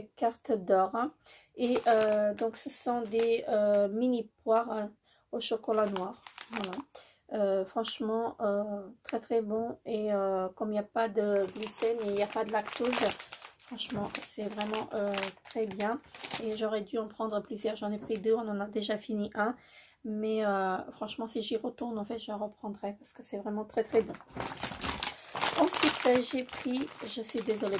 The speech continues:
pour le bruit, euh, donc j'ai pris, euh, des, du nougat, euh, de la marque, de la marque, euh, Dolcidea. Voilà, il me semble que c'est ça, hein.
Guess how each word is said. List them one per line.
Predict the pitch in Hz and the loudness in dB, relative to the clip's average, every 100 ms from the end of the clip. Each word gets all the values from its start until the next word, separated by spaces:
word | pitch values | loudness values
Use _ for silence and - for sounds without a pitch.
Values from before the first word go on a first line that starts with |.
| - | 2
pour | 277 | 2
le | 302 | 2
bruit, | 247 - 247 262 285 - | 0 -2 2 4 4 6
euh, | 233 220 | 4 6
donc | 226 233 | 0 -4
j'ai | - 240 | -2 -4
pris, | - - 254 254 254 | -4 -8 -4 2 4
euh, | 214 208 208 202 202 196 196 185 _ _ _ _ _ _ - - | 4 4 2 -2 -6 -6 -8 -10 _ _ _ _ _ _ -12 -6
des, | 226 226 220 220 214 208 | -4 2 4 4 0 -2
du | 196 240 | -2 0
nougat, | 233 190 208 208 233 - _ _ - - | 0 2 6 6 4 -8 _ _ -18 -4
euh, | 247 208 196 | 2 2 2
de | 202 | 2
la | 208 | 2
marque, | 202 214 - - - | 2 -4 -6 -20 -8
de | 240 | -4
la | - 254 240 | 0 2 4
marque, | - - - - - - - - - - - - | 4 2 0 -4 -4 -6 -16 -14 -10 -6 -6 -6
euh, | 214 208 208 202 196 196 180 180 | -6 -4 -4 -4 -4 -4 -6 -4
Dolcidea. | 233 233 - - 226 190 202 196 190 190 269 _ _ - _ _ - - - - | -2 -2 -8 -10 -8 -2 4 6 6 4 0 _ _ -20 _ _ -16 -8 -4 -2
Voilà, | 202 185 170 - | -2 2 2 4
il | 202 | 4
me | - | 0
semble | - - | 0 4
que | |
c'est | - - - - | 6 6 2 0
ça, | 208 | -4
hein. | 190 185 | -4 -6